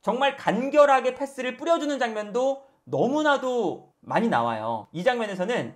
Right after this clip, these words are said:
이강인 선수가 수비가 끌려 나오니까 원터치로 안으로 돌려놓고 이 패스가 기점 패스가 되면서 무한이에게 공간이 생기죠. 어, 이건 이강인 선수의 이 패스 센스가 돋보였던 장면이거든요.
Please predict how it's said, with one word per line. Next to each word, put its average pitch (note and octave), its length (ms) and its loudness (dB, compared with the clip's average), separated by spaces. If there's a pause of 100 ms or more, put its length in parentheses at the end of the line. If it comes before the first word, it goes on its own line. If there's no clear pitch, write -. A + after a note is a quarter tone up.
(120)
이강인 C4+ 400 0
선수가 A#3+ 340 -2
수비가 C#4 380 -2
끌려 D4+ 200 2
나오니까 F3+ 800 0
원터치로 B3+ 640 2
안으로 F#3 260 0
돌려놓고 D#3 840 -2
이 A#3 260 -4
패스가 A#3 800 0
기점 C4+ 400 0
패스가 G3+ 340 -2
되면서 A#2+ 640 -2
무한이에게 B3+ 800 0
공간이 A3+ 420 -2
생기죠. B2 440 -8 (140)
어, A#2+ 100 -8
이건 A3 200 0
이강인 D4 380 2
선수의 A#3+ 500 2
이 F#3+ 100 -10
패스 D4 240 -6
센스가 A#3 580 0
돋보였던 A3+ 440 0
장면이거든요. C3 800 -6